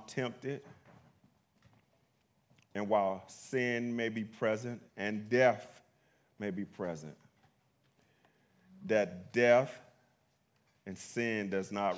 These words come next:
reign over me. For you are my God. You have already made a way. And you have,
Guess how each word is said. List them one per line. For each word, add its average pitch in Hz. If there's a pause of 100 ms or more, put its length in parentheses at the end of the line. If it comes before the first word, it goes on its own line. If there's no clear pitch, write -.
reign 101
over 92
me. 80 (960)
For 104
you 117
are 107
my 107
God. 104 (1120)
You 123
have 110
already 117 (200)
made 110
a 117
way. 92 (1120)
And 104
you 113
have, 95